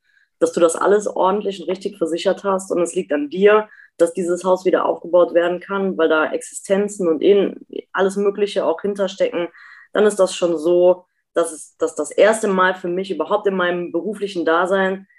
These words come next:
so w-, wirklich dieser Moment war und gesagt habe, „Mensch, du hast eine Berufung, das ist deine Berufung und du hast ein Versprechen an deinen Kunden abgegeben und das musst du jetzt auch durchziehen.“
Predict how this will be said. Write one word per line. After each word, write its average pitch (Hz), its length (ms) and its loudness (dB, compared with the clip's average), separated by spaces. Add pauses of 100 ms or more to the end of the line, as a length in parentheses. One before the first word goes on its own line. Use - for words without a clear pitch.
(220)
so 175 180 -2
w-, 151 360 -10
wirklich 226 320 4
dieser 185 220 4
Moment 175 400 2
war 170 120 0
und 175 80 -4
gesagt 175 300 -4
habe, 170 220 -4 (320)
„Mensch, 170 340 -4 (260)
du - 140 -6
hast 156 140 -4
eine 160 100 -2
Berufung, 151 520 -2
das 156 180 0
ist 165 100 -4
deine 180 180 4
Berufung 226 840 4 (200)
und 165 200 -6
du 175 60 4
hast 175 160 0
ein 170 80 -10
Versprechen 214 560 0
an 190 160 0
deinen 170 160 0
Kunden 170 300 -4
abgegeben 185 540 0
und 165 180 -2
das 170 160 0
musst 190 240 -8
du 160 60 2
jetzt 160 180 6
auch - 160 -6
durchziehen.“ 196 720 0